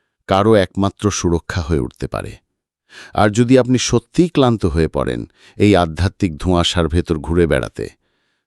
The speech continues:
তাহলে পাশে থাকুন। এই চ্যানেল হাইপের জন্য নয়, এই চ্যানেল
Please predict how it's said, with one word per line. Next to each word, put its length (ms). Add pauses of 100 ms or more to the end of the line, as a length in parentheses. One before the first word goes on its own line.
তাহলে 300
পাশে 300
থাকুন। 400 (600)
এই 180
চ্যানেল 380
হাইপের 560
জন্য 260
নয়, 260 (540)
এই 160
চ্যানেল 420